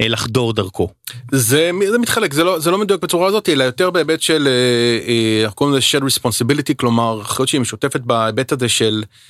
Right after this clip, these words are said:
Speaker 2: עד איפה ספק הענן שלי אחראי בהיבט התשתיות, אה, תשתיות הפיזיות של חשמל, מיזוג ו-, וכדומה, ותקשורת, אה, ובהיבט של, אה, חומרה ו-, ותוכנה, אפילו בהיבט של שרתים, מערכות הפעלה, ועד אני אומר, "על זה אני מריץ את האפליקציות שלי, וספק הענן שלי נותן לי לכתוב את האפליקציות, לפתח את האפליקציות",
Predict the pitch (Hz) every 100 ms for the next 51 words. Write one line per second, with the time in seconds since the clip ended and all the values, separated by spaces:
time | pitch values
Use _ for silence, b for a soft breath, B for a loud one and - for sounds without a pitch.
0 | b b 117 123 - 156 156 170 - 131
1 | 143 143 135 139 - 127 127 - - -
2 | 123 131 120 117 117 123 104 - - 117
3 | 180 185 - 110 123 - 156 - 139 120
4 | - 131 120 - 104 - 135 131 107 104
5 | 120 107 104 98 90 92 - 104 143 247
6 | 247 117 - - 185 262 247 B B B
7 | B B 120 127 127 131 151 180 190 175
8 | 143 127 120 120 117 110 101 110 110 117
9 | 190 175 113 110 104 - - 131 160 170
10 | 147 123 113 117 - 107 101 101 95 101
11 | 175 110 104 - - - 180 302 254 262
12 | 240 233 220 165 127 196 190 151 143 156
13 | 135 113 110 160 170 180 - 165 165 156
14 | 131 120 - 123 151 - 131 139 135 123
15 | 117 - 135 131 131 117 - - 151 156
16 | 135 147 131 - 127 - 101 147 - 131
17 | 127 139 131 - 127 -